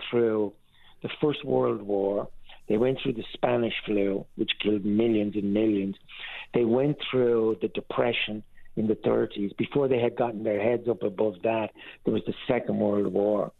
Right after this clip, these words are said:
They got a few years of, uh, respite. Then there was the Korean War. And then there's the Vietnam War, uh, the Second World War, the Korean War, the Vi-, Vietnam War. And then just as you were getting your head around that,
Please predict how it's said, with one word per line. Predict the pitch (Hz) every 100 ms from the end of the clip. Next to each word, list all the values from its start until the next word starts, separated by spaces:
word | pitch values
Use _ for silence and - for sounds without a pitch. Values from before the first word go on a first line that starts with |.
| - - -
They | 123
got | 120
a | 113 -
few | 139 143
years | 135 123 123 123 117 110
of, | 107 104 - - -
uh, | 110 104 98 101 104
respite. | 113 101 - - 117 107 110 _ - - - - -
Then | 120 127
there | 127
was | 117 -
the |
Korean | - - 131 131 123 110
War. | 101 98 107 123 _ - - - -
And | 110
then | 117 120
there's | 117 110
the | 110
Vietnam | 104 117 131 120 123 127 127
War, | 104 107 107 123 - - - - -
uh, | 117 113 110
the | 113 -
Second | 139 120
World | 120 113
War, | 107 113
the | 113
Korean | 110 113 117 110 110
War, | 107 107
the | 104
Vi-, | 101 120
Vietnam | 110 110 107 110 107 110
War. | 107 110 107 - - - -
And | 131
then | 131 127
just | 143 160 196
as | 139
you | 139
were | 120
getting | 123 131 113
your | 113 104
head | - 170 151
around | 117 104 101 101
that, | 117 113